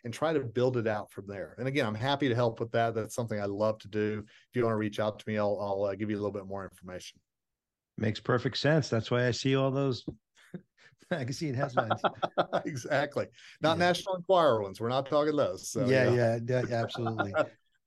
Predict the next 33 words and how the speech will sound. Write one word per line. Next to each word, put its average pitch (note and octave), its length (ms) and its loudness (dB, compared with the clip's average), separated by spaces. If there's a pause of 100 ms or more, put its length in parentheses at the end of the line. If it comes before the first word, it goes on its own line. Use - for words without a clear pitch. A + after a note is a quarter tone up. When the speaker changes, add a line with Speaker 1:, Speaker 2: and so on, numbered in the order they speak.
(220)
Speaker 2:
Absolutely. A2 480 -2
But D3+ 160 2
you E3 60 6
know E3+ 80 8
what, E3 100 6
Kevin, D#3+ 260 2
we're C#3+ 80 4
out D3 160 4
of D3 60 0
time, D3+ 320 2
and C3+ 180 0
I C3+ 300 -2
really D3+ 360 2
can't C#3+ 280 0
thank C3 200 -2
you B2+ 60 -4
enough B2 220 0
for A#2+ 80 -6
coming B2 280 -2
on A#2+ 220 2
and A2 140 0
sharing A#2+ 480 0
some, A#2 420 -2
uh, A2+ 280 -2
some A2+ 200 -4
information A#2+ 640 0
with B2 180 0
us, A#2+ 360 -2
uh, G2 240 -4
about F#2+ 240 -4
the F2+ 80 -8
writing A#2+ 360 0
world, A2+ 480 -2